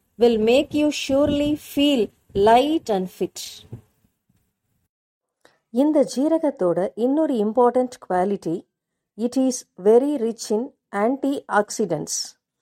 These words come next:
இது நமக்கு எப்படி பயன் தருது அப்படின்னா, நம்ம உடம்புல இருக்கக்கூடிய ஹார்ம்ஃபுல் ஆக்சிஜன் and ஃப்ரீ ரேடிக்கல்ஸை ரிமூவ் பண்றதுக்கு ரொம்ப ஹெல்ப்ஃபுல்லா இருக்கு. So, இது நம்ம உடம்ப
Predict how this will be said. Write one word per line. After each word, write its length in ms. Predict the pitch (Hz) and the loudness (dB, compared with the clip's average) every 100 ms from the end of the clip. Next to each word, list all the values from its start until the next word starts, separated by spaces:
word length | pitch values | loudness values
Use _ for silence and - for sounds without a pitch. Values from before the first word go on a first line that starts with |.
| _ _ _ | _ _ _
இது 240 | 233 285 | -2 2
நமக்கு 380 | 302 254 247 240 | 2 2 0 2
எப்படி 300 | 214 285 285 | 0 2 -2
பயன் 320 | 220 196 220 | 0 0 0
தருது 420 | 220 196 185 185 - | 0 0 0 -2 -2
அப்படின்னா, 580 | 180 170 180 180 175 185 - _ _ _ | -4 -2 -2 0 0 -2 -10 _ _ _
நம்ம 460 | 208 254 320 294 208 | -2 0 2 4 4
உடம்புல 340 | 262 269 220 | 2 2 0
இருக்கக்கூடிய 640 | 202 208 - 180 175 190 294 - | 0 -2 -2 -4 -2 -4 -8 -4
ஹார்ம்ஃபுல் 500 | 226 233 277 294 294 - | 0 0 -2 -4 -4 -2
ஆக்சிஜன் 680 | 202 202 170 220 180 202 - _ _ - | -2 -2 -2 -2 -2 -4 -6 _ _ -2
and 280 | 214 233 | -2 0
ஃப்ரீ 260 | - 302 330 | -2 0 2
ரேடிக்கல்ஸை 840 | 214 190 202 208 190 165 - 196 330 _ _ _ | 2 2 2 0 0 -2 -2 -4 -6 _ _ _
ரிமூவ் 280 | 214 254 320 320 | -2 2 2 2
பண்றதுக்கு 580 | 233 190 180 170 202 285 - | 0 0 -2 -2 -4 -6 -4
ரொம்ப 340 | 208 269 349 | -2 0 0
ஹெல்ப்ஃபுல்லா 480 | 240 208 - 190 208 | 0 -2 -2 -2 0
இருக்கு. 440 | 302 180 160 143 - - _ | 0 0 -2 -10 -12 -16 _
So, 420 | - 262 220 - - _ _ _ _ - | 2 4 4 0 -10 _ _ _ _ -8
இது 500 | 220 285 285 370 - | 0 2 4 4 2
நம்ம 440 | 220 226 233 214 | 0 2 4 6
உடம்ப 460 | 226 294 247 233 285 | 4 2 2 2 0